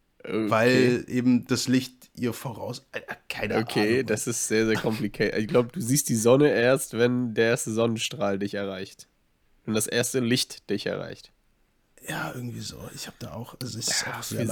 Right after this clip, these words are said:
Speaker 1: Physik,
Speaker 2: her.
Speaker 1: Physik ist auch sehr kompliziert. Aber, ähm, hast du schon mal was von, vom Fermi-Paradoxon gehört?
Speaker 2: Mhm.
Speaker 1: Fermi-Paradoxon ist nämlich das Paradoxon,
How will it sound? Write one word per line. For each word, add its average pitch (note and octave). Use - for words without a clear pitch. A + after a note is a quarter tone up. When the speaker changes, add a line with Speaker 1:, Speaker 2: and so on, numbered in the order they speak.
Speaker 1:
Physik, A2
Speaker 2:
her. A2+
Speaker 1:
Physik G#2+
ist G#2
auch G#2
sehr G2
kompliziert. -
Aber, B2
ähm, A2+
hast C#3
du E3+
schon D#3
mal D3
was C#3+
von, A#2
vom G#2+
Fermi-Paradoxon B2+
gehört? F#2+
Speaker 2:
Mhm. A#2
Speaker 1:
Fermi-Paradoxon A#2
ist -
nämlich A2+
das -
Paradoxon, A#2+